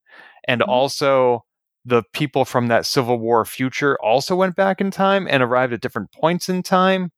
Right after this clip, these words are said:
Speaker 1: And now Chakotay is trapped in a future that has already been changed. <sighs>
Speaker 2: Uh, so you're not a fan of, of basically the overarching, uh, behind the s-,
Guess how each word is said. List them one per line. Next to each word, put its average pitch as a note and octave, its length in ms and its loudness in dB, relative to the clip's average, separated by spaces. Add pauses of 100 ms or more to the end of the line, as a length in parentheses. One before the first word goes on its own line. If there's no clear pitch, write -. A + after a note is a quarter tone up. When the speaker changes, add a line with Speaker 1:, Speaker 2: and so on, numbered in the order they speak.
(600)
Speaker 1:
And A#2 320 2
now C3+ 360 2
Chakotay C3 640 0
is A2 180 -6
trapped C3 540 0
in C3 220 -2
a A2 80 0
future C3+ 560 0
that G#2+ 240 2 (460)
has C3 200 0
already C3 300 2
been A2+ 320 -4
changed. G3+ 880 -2
<sighs> - 1080 -20 (960)
Speaker 2:
Uh, E3 120 -4
so F#3+ 160 -2
you're F#3+ 80 4
not G3 160 4
a D#3+ 60 -8
fan F3 200 2
of, E3 100 4 (100)
of E3 140 2
basically E3 320 0
the D#3+ 120 2
overarching, D#3 680 0 (960)
uh, C3+ 460 0 (140)
behind F3 260 0
the D3+ 60 -6
s-, - 100 -8